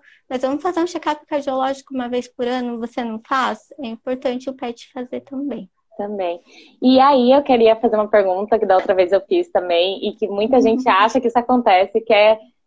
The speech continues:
Speaker 2: se os cães infartam. Porque eu acho que isso é legal
Speaker 1: Sim.
Speaker 2: sempre que acontece falar, porque eu não sabia também, eu aprendi. Então, acho que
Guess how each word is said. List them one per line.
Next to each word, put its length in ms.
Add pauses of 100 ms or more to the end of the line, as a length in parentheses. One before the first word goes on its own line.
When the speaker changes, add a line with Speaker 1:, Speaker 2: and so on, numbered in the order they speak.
(140)
Speaker 2:
se 80
os 160
cães 280
infartam. 840 (420)
Porque 300
eu 60
acho 200
que 100
isso 120
é 60
legal 240
Speaker 1:
Sim. 60
Speaker 2:
sempre 180
que 60
acontece 480 (380)
falar, 360
porque 320
eu 80
não 140
sabia 420
também, 340
eu 80
aprendi. 800
Então, 320
acho 260
que 280